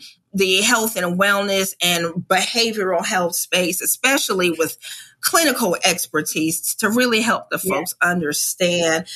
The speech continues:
Speaker 1: one, the gravity of m-, mental health challenges or mental health disorders, even before it gets that far,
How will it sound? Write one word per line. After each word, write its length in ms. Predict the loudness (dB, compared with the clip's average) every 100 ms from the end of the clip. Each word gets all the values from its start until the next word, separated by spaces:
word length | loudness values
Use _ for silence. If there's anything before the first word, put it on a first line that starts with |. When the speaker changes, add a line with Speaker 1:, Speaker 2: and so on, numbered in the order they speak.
| -10
Speaker 1:
one, 560 | -2 2 4 4 0 -4 -10 -20 _
the 580 | 0 4 4 2 -2 -12 _ 0
gravity 800 | 2 4 4 2 0 -2 -6 _
of 300 | 0 2 0 -6
m-, 240 | -10 -10 _ -4
mental 380 | 0 0 0 -2
health 420 | 0 2 0 -2 -12 -20 -8
challenges 920 | 0 2 4 2 0 0 0 0 0
or 80 | 0
mental 380 | 0 0 0 -2
health 280 | 0 0 -2
disorders, 640 | -4 -2 0 2 2 0
even 240 | 0 0 0
before 320 | -2 0 0
it 200 | -2 0
gets 280 | 0 0 -2
that 260 | -2 -2
far, 440 | -4 -2 0 2